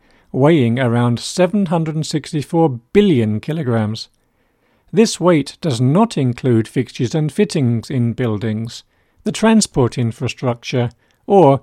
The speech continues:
the weight of the city's eight point five million inhabitants. Lead researcher Doctor Tom Parsons said the gradual subsidence, coupled with rising sea levels,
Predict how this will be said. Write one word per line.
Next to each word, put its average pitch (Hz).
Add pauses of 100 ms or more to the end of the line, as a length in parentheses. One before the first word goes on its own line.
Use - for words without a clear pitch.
(260)
the 190
weight 123
of 135
the 139
city's 139
eight 170
point 139
five 143
million 110
inhabitants. 131 (760)
Lead 233
researcher 165
Doctor 135
Tom 127
Parsons 127 (220)
said -
the 127
gradual 139
subsidence, 147 (500)
coupled 160
with 131
rising 135
sea 208
levels, 117